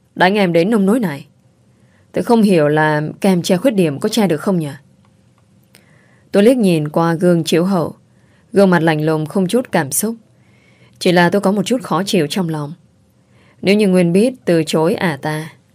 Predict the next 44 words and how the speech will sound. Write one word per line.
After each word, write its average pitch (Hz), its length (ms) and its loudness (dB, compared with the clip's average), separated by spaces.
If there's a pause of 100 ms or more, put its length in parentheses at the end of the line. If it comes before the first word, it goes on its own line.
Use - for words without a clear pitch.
(640)
từ 190 160 4
chối 190 240 2
sự 220 140 0
tiếp 247 180 0
đón 185 300 -2
nồng 180 220 0
nhiệt 156 180 -2
đó, 170 360 -4
thì - 80 0
Phương 170 240 -2
Linh 160 260 -4 (380)
sẽ 202 160 0
chẳng 185 220 -2
bao 175 140 0
giờ 170 180 -2
có 180 100 -4
hy 190 180 0
vọng 151 300 -4
để 151 100 -2
tiến 160 220 -4
đến. 160 300 -4 (1000)
Thái 185 140 2
độ 196 140 6
ngày 165 120 0
hôm 175 200 0
nay 165 180 0
của 165 100 -2
chị 160 160 -2
ta 160 180 -2
chứng 165 260 -4
tỏ 160 180 -2
rằng 151 300 -4 (580)
Phương 180 220 4
Linh 170 320 0 (440)
đã 180 140 4
từng 180 200 0
đặt 160 200 0
rất 190 240 0
nhiều 202 160 0
kỳ 165 180 0
vọng 151 260 -2
lên 156 220 -2
Khôi 165 240 -4
Nguyên. 156 320 -4